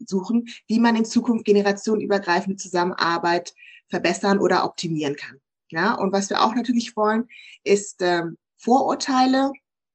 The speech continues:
abzugrenzen oder auszumerzen. Das heißt, ähm, ja, ähm, du bist zu jung oder du bist zu alt für irgendwas, ja, und dass, ähm, das Alter nicht mit Kompetenzen gekoppelt sein könnte.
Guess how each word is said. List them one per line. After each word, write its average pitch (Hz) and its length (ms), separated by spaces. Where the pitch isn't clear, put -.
abzugrenzen 226 800
oder 180 200
auszumerzen. 240 1000
Das 190 220
heißt, 202 400
ähm, 185 720
ja, 202 300
ähm, 185 260
du 180 80
bist 202 220
zu 233 80
jung 247 280
oder 226 160
du 202 80
bist 196 200
zu - 100
alt 233 240
für - 100
irgendwas, 254 680
ja, 202 320
und 202 140
dass, 202 280
ähm, 196 280
das 202 200
Alter 226 380
nicht 233 220
mit 226 120
Kompetenzen 208 600
gekoppelt 180 460
sein 160 200
könnte. 160 440